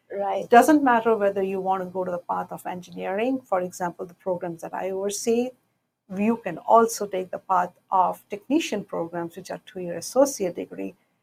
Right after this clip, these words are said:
Speaker 2: and still do your bachelor's.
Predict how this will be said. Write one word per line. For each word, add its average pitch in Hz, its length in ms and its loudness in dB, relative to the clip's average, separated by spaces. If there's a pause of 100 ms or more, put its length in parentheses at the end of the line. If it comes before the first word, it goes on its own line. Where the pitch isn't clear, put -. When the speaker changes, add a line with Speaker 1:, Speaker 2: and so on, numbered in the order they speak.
(200)
Speaker 2:
and 185 120 -10
still 302 440 4 (360)
do 214 80 -4
your 196 160 0
bachelor's. 185 840 -2